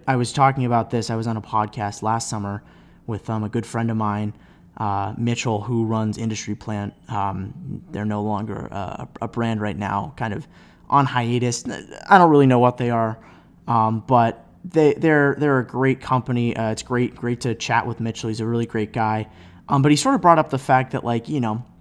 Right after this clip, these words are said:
like I, like I'm, I'm, I'm saying, it's like, you know, five hundred fifty might not seem like a lot of people or a big number, but let's just say everybody that watches my YouTube channel is in my apartment right now, right?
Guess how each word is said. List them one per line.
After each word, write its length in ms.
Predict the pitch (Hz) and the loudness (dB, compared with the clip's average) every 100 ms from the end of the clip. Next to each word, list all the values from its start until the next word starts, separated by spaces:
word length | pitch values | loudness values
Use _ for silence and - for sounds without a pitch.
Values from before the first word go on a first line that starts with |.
| - - - - _ - _ - - - - - - | -20 -20 -20 -20 _ -20 _ -20 -20 -20 -20 -12 2
like 200 | 180 156 | 4 6
I, 140 | - | 6
like 160 | 165 156 | 6 6
I'm, 160 | 147 | 4
I'm, 160 | 143 143 | 4 2
I'm 140 | 143 | 0
saying, 300 | 135 170 123 | 0 0 0
it's 160 | 113 - | -2 -2
like, 160 | 113 139 | -4 -2
you 80 | |
know, 240 | 117 101 - | -2 -4 -8
five 260 | - 147 139 | -2 0 2
hundred 180 | 139 | 2
fifty 180 | 135 139 | 2 2
might 240 | 127 120 - - | 2 0 -8 -14
not 300 | 135 139 131 | -6 -2 0
seem 120 | - 139 | 2 2
like 120 | 123 | 2
a 40 | |
lot 120 | 120 | 0
of 80 | 107 | -2
people 320 | - 208 160 | 0 2 4
or 180 | 135 131 | 4 4
a 60 | 120 | 0
big 160 | 127 | 0
number, 440 | 147 190 160 135 135 - - - | 4 4 6 6 4 -8 -16 0
but 260 | 131 127 | 2 2
let's 160 | 160 156 | 2 2
just 220 | 160 - | 2 4
say 400 | 156 139 135 135 | 4 4 6 4
everybody 840 | - 135 147 135 131 127 127 123 - | 4 4 4 4 2 2 0 -2 -6
that 340 | 117 117 110 107 | -6 -4 -4 -6
watches 500 | 104 110 113 135 117 | -6 -4 -4 -6 -4
my 160 | 113 | -2
YouTube 380 | 110 117 - 110 | 0 0 0 -4
channel 640 | - 113 110 110 107 107 - - - - - | -2 0 0 0 0 -4 -10 -20 -20 -10 2
is 240 | 131 131 | 4 4
in 240 | 135 143 127 | 4 4 4
my 300 | 123 120 120 | 2 2 0
apartment 600 | - - 117 - 113 104 | -4 0 0 0 -4 -6
right 320 | 107 104 - | -4 -4 -4
now, 360 | 76 62 - - - | -8 -10 -12 -16 -8
right? 280 | 127 127 | -4 -4